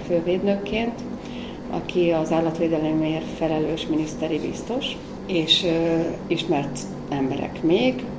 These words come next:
azok is, akikkel együtt dolgozunk. Ugye itt a, ö, rövidesen megnyíló, ö, kompetenciaközpontnak a,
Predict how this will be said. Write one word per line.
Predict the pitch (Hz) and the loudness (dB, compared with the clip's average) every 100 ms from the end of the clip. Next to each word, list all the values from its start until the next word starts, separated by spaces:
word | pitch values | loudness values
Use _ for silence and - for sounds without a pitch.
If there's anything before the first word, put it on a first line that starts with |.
| - - | -8 -2
azok | 170 - 170 151 170 | -2 0 0 0 -4
is, | - 160 | -2 -4
akikkel | - 165 - 160 | -4 -6 -2 0
együtt | 151 151 151 | 2 0 0
dolgozunk. | 156 156 185 214 214 185 | 0 2 0 0 -2 -2
Ugye | 160 | 0
itt | 156 156 - | 0 -2 -2
a, | 160 156 156 156 175 - | 0 2 2 0 -2 -2
ö, | 160 165 156 - - | -2 0 -2 -2 0
rövidesen | 175 165 151 165 | 0 0 0 0
megnyíló, | 156 147 160 151 143 151 151 - - | 0 0 0 0 0 0 -2 -4 -6
ö, | - 147 175 - - | -6 -4 -4 -6 -4
kompetenciaközpontnak | - 180 180 185 185 170 - 156 - 156 147 - - - - - - 151 147 - | -4 -2 -2 -2 0 -2 -2 -6 -4 -2 -2 -2 -8 -8 -8 -8 -4 -2 -2 -2
a, | 143 147 143 | 0 0 -2